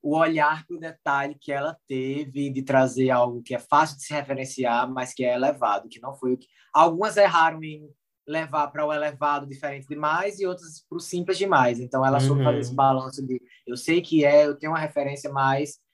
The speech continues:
Speaker 1: é elevado. Então, é
Speaker 2: Sim.
Speaker 1: isso aí. Top Tour of the Week. <laughs>
Speaker 2: Mas, assim, de maneira geral, eu gostei dessa runway. Assim, pelo tema, é... a gente ama, né? Como você falou. Esse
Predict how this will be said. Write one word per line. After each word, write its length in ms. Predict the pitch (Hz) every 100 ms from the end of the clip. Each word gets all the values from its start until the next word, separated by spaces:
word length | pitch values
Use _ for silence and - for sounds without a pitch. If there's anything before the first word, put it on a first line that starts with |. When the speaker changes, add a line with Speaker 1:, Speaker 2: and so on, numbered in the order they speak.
| _
Speaker 1:
é 160 | 139 135
elevado. 640 | 143 156 131 85 82 80 - _ _
Então, 320 | _ 117 117
é 220 | 120 123 123
Speaker 2:
Sim. 40 |
Speaker 1:
isso 160 | 113 107
aí. 540 | 123 120 127 139 - - _
Top 240 | - 156 156
Tour 200 | 165 160
of 160 | 156 139
the 80 |
Week. 360 | 156 143 95 - - - _
<laughs> 440 | 127 123 - - _ _
Speaker 2:
Mas, 260 | 151 170 190
assim, 280 | 208 185 147
de 100 | 151
maneira 400 | 156 151 147 147
geral, 380 | 160 151 113
eu 100 | 117
gostei 400 | 123 147 170 113
dessa 300 | 127 95 -
runway. 560 | 101 101 92 92 92 95 _ _
Assim, 360 | 110 113 117 104
pelo 420 | - 127 135 135
tema, 560 | 123 120 135 131 113 - _ _ _ -
é... 840 | 113 107 107 104 104 98 95 95 - _ _ _ -
a 80 | 117
gente 300 | 127 - 160
ama, 260 | 113 104
né? 180 | 101 120
Como 200 | 131 117
você 200 | 113 113
falou. 560 | - 117 110 104 104 - _ _ _ - - _ -
Esse 1080 | 104 104 104 110 107 107 104 101 98 -